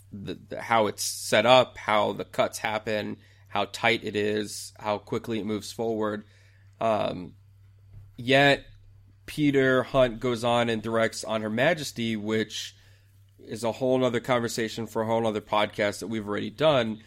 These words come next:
But On Her Majesty, I can understand some of the complaints of that film, is that there are areas that it,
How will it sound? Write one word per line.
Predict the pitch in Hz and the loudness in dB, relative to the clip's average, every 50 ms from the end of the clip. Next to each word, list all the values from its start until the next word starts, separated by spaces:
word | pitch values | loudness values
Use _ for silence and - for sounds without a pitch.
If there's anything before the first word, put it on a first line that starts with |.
| - - - - _ _ - | -20 -20 -20 -20 _ _ -4
But | 127 120 117 | -2 -2 -2
On | - - 123 127 | 0 2 2 4
Her | 127 127 | 4 4
Majesty, | 123 123 120 120 120 117 110 - - 127 117 | 2 2 2 2 0 -2 -6 -6 -2 0 2
I | 110 110 | 2 2
can | 110 - 120 | 2 0 -2
understand | 117 110 110 107 - - 120 110 110 110 107 | -2 -2 -2 -6 -4 -2 0 0 0 -2 -4
some | - - 120 110 110 | -4 -4 -2 -2 -2
of | 110 107 101 | -2 -2 -2
the | 110 107 107 110 107 101 | -2 -2 0 0 -2 -4
complaints | - - - 107 101 - - - - 123 117 117 107 - - - - - | -6 -8 -10 -10 -10 -10 -10 -6 -4 -2 -2 -2 -2 -4 -8 -10 -10 -8
of | - 101 104 101 101 101 101 | -8 -6 -6 -6 -8 -6 -4
that | 107 104 107 - | -2 -2 -2 -4
film, | - - - 113 107 104 104 104 | -8 -6 -2 0 0 0 0 -4
is | 104 110 | -2 -2
that | 110 104 - | -2 -2 -2
there | 117 117 117 | -2 0 4
are | 120 120 117 | 4 4 4
areas | - 101 117 113 113 113 110 110 107 101 | 2 2 2 2 4 2 2 0 -2 -2
that | 104 101 104 | -4 -4 -6
it, | - | -6